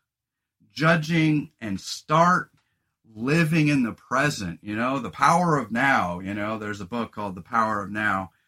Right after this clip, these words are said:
uh, you know, where, where it talks about the virtuosity of living in the present, you know, because a lot of times when you're living in the past, um, not that you can't be nostalgic, but when you live in the past, especially if it's a hurtful past,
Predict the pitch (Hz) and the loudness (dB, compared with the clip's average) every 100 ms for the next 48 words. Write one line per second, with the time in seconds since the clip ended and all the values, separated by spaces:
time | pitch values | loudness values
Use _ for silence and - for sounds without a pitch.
0 | _ _ 107 104 101 101 98 113 113 101 | _ _ -6 -4 -2 -4 -4 -4 -4 -2
1 | 113 113 110 - 113 113 110 98 _ _ | 0 0 -2 -4 -2 -2 -4 -8 _ _
2 | _ 180 202 - 160 160 156 151 104 117 | _ 0 0 -2 0 2 2 0 -6 -2
3 | 139 - 127 117 127 127 - 127 120 117 | -2 -2 -4 2 2 2 -2 -6 -4 -6
4 | - 95 92 85 - _ _ _ 117 160 | -4 -4 -4 -6 -12 _ _ _ 0 2
5 | 165 175 156 139 123 95 - 117 107 87 | 2 2 2 2 0 -4 -4 -4 -4 -8
6 | 80 101 98 104 110 107 107 120 139 143 | -10 -8 -6 -6 -8 -10 -6 -4 -4 -2
7 | 131 127 123 117 - _ _ _ _ 107 | 0 0 -2 -6 -10 _ _ _ _ -6
8 | 110 110 107 107 104 101 95 95 92 95 | -4 -2 -2 -4 -4 -6 -8 -6 -6 -2
9 | 139 156 160 156 139 139 131 127 127 - | 0 2 2 0 0 4 6 6 2 -4
10 | - _ _ _ _ _ _ - 101 98 | -18 _ _ _ _ _ _ -12 -6 -4
11 | 92 90 92 147 196 262 214 220 240 214 | -2 -4 0 0 0 -4 -6 -4 -4 -4
12 | 208 202 190 - 254 - 117 107 - 135 | -6 -6 -6 0 2 2 0 -6 -6 -6
13 | 160 196 208 202 262 247 240 214 165 156 | -4 -4 -4 -4 -2 0 0 0 2 4
14 | 151 156 151 196 196 220 208 170 151 143 | 4 2 -6 -8 -8 -8 -8 -6 -8 -6
15 | 135 143 - 151 - 139 135 135 - | -4 -4 -4 -8 -2 2 4 2 -6